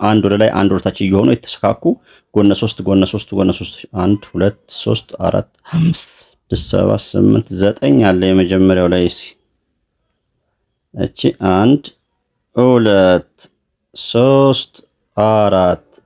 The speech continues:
አምስት፣ ስድስት፣ ሰባት፣ ስምንት፣ ዘጠኝ። እዚች ጋ ዘጠኝ ሶስት ጎኖች አሉ። እዚህስ አንድ፣ ሁለት፣ ሦስት፣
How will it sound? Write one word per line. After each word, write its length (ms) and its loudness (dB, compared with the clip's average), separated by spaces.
አምስት፣ 800 0
ስድስት፣ 920 -4
ሰባት፣ 840 0
ስምንት፣ 640 -2
ዘጠኝ። 460 -2
እዚች 360 -2
ጋ 280 0
ዘጠኝ 640 2
ሶስት 300 -4
ጎኖች 380 0
አሉ። 320 0
እዚህስ 480 0
አንድ፣ 340 2
ሁለት፣ 500 0
ሦስት፣ 640 0